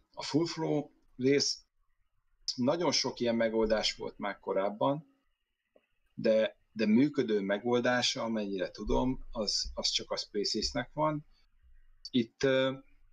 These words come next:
hát, hogy ezt, ö, alapvetően a, a lényege az csak annyi, hogy mind a két, ö, beáramló, ö, gázt előmelegítik. Tehát, ö,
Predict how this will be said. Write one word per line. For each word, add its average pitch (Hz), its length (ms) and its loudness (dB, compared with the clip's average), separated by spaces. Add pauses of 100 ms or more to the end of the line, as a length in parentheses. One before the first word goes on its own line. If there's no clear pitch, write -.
(1200)
hát, 185 400 0
hogy 147 240 0
ezt, - 260 0
ö, 139 160 4 (2500)
alapvetően 147 680 2 (300)
a, 135 100 -2
a 107 800 0
lényege 131 460 2
az 117 120 2
csak - 200 -4
annyi, 143 460 0 (460)
hogy 113 180 0
mind 131 320 4
a - 80 4
két, - 560 -2 (400)
ö, 107 200 2
beáramló, 98 960 0
ö, 95 300 -4
gázt 104 480 -2 (540)
előmelegítik. 95 1000 -2
Tehát, 101 300 -4
ö, 107 160 -2